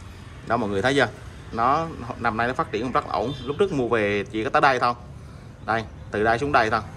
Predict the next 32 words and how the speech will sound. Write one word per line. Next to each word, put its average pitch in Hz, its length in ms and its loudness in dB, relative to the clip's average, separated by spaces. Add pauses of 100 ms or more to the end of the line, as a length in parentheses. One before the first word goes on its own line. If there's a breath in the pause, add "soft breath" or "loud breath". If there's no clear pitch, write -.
từ 107 80 -2
đây 110 140 2
xuống 135 140 -2
đây. 113 160 2 (420)
Đây, 107 100 0
bây 110 100 0
giờ 104 140 2
nó 117 80 -2
phát 165 240 0
triển 113 160 -4
thêm 123 140 -2
một 101 140 -4
cặp - 180 -2
lá 143 200 4
nữa. 117 120 -4 (520 loud breath)
Với 156 120 6
nghinh 160 200 2
xuân 143 200 4
á, 156 120 0 (160)
nếu 147 160 0
mà 107 420 4
mọi 104 160 -2
người 107 160 0
trồng 107 240 2
tốt 202 220 6
á, 214 80 0 (160)
một 113 180 -6
năm 127 200 4
mà 107 60 -2
phát 156 180 4
triển 101 220 -2
được 107 140 2